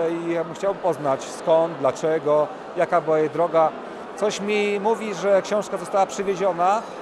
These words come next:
i pewnie odkupiona, bo takich egzemplarzy, e, co, t-,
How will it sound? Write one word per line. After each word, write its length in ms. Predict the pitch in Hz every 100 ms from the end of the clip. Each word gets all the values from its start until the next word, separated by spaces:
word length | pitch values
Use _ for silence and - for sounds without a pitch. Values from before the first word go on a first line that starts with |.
| -
i 40 |
pewnie 300 | 175 208 190
odkupiona, 600 | 202 - - 240 247 185 160
bo 200 | 165 175
takich 220 | 185 180 185
egzemplarzy, 600 | 175 196 190 180 190 190 - - - 165
e, 1000 | 165 170 170 165 165 170 175 165 - -
co, 240 | 185 175 - - -
t-, 40 | -